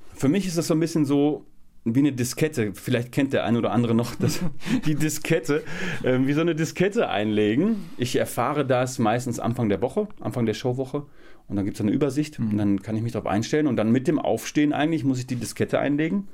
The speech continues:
Speaker 2: Heute
Speaker 1: Und,
Speaker 2: bin
Speaker 1: ähm,
Speaker 2: ich Robin Hood,
Speaker 1: genau.
Speaker 2: heute bin ich Guy von Gisborne.
Speaker 1: Exakt, ganz
Speaker 2: Ja.
Speaker 1: genau. Ja.
Speaker 2: Oder Will Scarlett.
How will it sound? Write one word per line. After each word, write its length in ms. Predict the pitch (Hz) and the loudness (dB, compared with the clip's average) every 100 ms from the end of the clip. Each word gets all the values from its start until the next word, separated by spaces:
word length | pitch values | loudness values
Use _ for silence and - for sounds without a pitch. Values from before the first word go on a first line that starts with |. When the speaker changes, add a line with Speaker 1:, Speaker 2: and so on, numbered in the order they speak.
| - - | -14 -2
Speaker 2:
Heute 180 | 117 123 | 0 2
Speaker 1:
Und, 100 | 127 | 2
Speaker 2:
bin 160 | 117 | 2
Speaker 1:
ähm, 20 | |
Speaker 2:
ich 220 | 117 - 104 | 0 -2 -2
Robin 360 | 110 104 92 | -2 -2 -4
Hood, 320 | 101 165 - - | -4 -6 -8 -2
Speaker 1:
genau. 140 | 127 | -2
Speaker 2:
heute 120 | 98 | -2
bin 180 | 123 101 | -4 -4
ich 220 | 104 - | -6 -8
Guy 240 | - 90 120 | -6 -4 -4
von 260 | - 104 | -6 -6
Gisborne. 560 | 95 117 - 147 139 151 | -6 -8 -10 -8 -6 -4
Speaker 1:
Exakt, 460 | - - - - - | -4 -4 -10 -10 -6
ganz 160 | 123 | -4
Speaker 2:
Ja. 60 | 101 | -2
Speaker 1:
genau. 320 | 101 82 95 - - - - - | -4 -6 -10 -18 -20 -20 -20 -4
Ja. 140 | 139 | -2
Speaker 2:
Oder 400 | 104 104 98 95 98 | -2 -4 -6 -8 -4
Will 180 | 117 | -2
Scarlett. 760 | 107 - - 90 90 82 - - | -2 -8 -6 -4 -4 -4 -8 -14